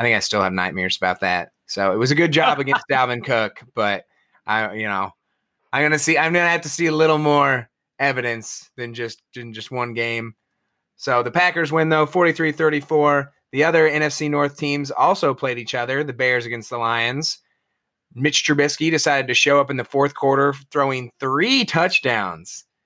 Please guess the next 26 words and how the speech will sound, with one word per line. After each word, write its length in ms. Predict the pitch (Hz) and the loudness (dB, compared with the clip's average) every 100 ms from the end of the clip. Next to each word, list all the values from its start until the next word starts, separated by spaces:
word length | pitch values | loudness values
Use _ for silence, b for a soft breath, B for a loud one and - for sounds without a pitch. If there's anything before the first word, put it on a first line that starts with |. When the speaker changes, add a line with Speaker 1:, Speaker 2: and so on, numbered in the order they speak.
| _ _ - | _ _ -6
Speaker 1:
in 100 | 139 | -2
the 80 | 127 | 2
last 300 | 123 120 - | 2 0 -4
fifteen 320 | 127 - 120 | -10 -8 -6
minutes 240 | 117 110 | -6 -6
of 40 | 117 | -8
this 140 | 110 | -6
game. 420 | 120 117 113 113 - _ _ | -2 0 -2 -6 -12 _ _
But 160 | - 143 | 0 2
I 80 | 156 | 2
think 240 | 175 170 | 2 2
it's, 220 | 151 - - 147 | 2 -2 -6 -6
<laughs> 140 | 170 | -2
I 180 | - 175 | 0 2
honestly 400 | 160 151 139 139 | 2 2 0 -2
think 160 | 135 135 | -2 -4
this 160 | 135 | -4
game 160 | - 131 | -2 -2
has 140 | 131 | -2
less 240 | 135 147 - | -2 -2 -4
to 80 | 151 | -4
do 180 | 147 | 0
with 240 | 147 139 - _ _ | 0 -2 -6 _ _
Trubisky 460 | - 143 156 151 139 | -6 -4 -4 -4 -2
playing 260 | 143 139 | -2 0
well 400 | 139 147 139 135 | 2 2 4 0